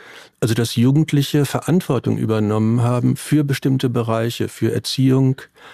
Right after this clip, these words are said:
für, ähm, für wirtschaftliche Entwicklung. Und die wurden auch sehr ernst genommen. Ne? Also Tilonia von, von Bankaroy ist da ein gutes Beispiel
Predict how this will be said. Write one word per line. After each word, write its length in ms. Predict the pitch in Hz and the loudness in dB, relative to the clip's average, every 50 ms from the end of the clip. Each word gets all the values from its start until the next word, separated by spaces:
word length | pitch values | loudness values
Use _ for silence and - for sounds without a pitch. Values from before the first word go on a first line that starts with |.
| - - - _ | -20 -20 -20 _
für, 500 | - - - - 117 117 113 120 123 180 | -20 -8 -4 -2 0 0 0 0 0 0
ähm, 560 | 139 113 110 107 107 107 104 - 160 175 180 - - _ - - - | 0 2 2 2 2 0 -2 -2 -4 -6 -8 -10 -18 _ -20 -14 -12
für 220 | - - - 120 104 | -6 -2 0 0 2
wirtschaftliche 540 | 127 127 - - 135 - - 120 - - 113 | 0 0 -2 -4 -4 -2 -4 -4 -2 -2 -2
Entwicklung. 720 | 113 110 104 104 117 131 - - - 147 135 139 139 135 | -2 -2 0 -2 -2 -4 -4 -4 -2 0 2 2 2 2
Und 180 | - 139 120 135 | 0 0 2 2
die 100 | 123 120 | 2 2
wurden 240 | 131 127 - 131 | 0 0 0 -2
auch 140 | 117 117 123 | -2 -2 -2
sehr 200 | - - 123 127 | -2 -2 -2 0
ernst 360 | 131 131 139 160 156 - - | 0 0 0 0 -2 -2 -4
genommen. 580 | - 104 98 95 98 101 104 104 - - 113 - _ _ _ _ _ _ _ _ _ _ _ _ _ _ - - | -6 -4 -4 -2 -2 -4 -4 -4 -6 -8 -10 -14 _ _ _ _ _ _ _ _ _ _ _ _ _ _ -6 -4
Ne? 240 | 113 110 110 117 | -4 -2 -2 -2
Also 180 | - - 110 117 | -2 -2 -2 -4
Tilonia 800 | 113 - - 117 107 120 117 120 117 117 113 113 110 110 110 113 | -2 -2 0 2 2 4 4 4 4 4 4 2 2 0 -2 -2
von, 400 | - - - 104 101 101 107 107 | -4 -4 -4 -2 -2 -2 -4 -2
von 200 | - 113 107 110 | -2 0 0 2
Bankaroy 560 | 110 113 113 - 117 110 107 110 117 117 120 | 2 0 2 2 2 2 2 2 2 2 0
ist 180 | 113 - - | -2 -4 -4
da 40 | 110 | -2
ein 100 | 104 104 | -2 0
gutes 280 | 110 120 113 - 104 - | -2 -2 -2 -2 -6 -6
Beispiel 640 | - 110 107 110 113 - - - 113 107 110 117 | -4 -2 -2 -2 -2 -4 -6 -4 -4 -2 -2 -4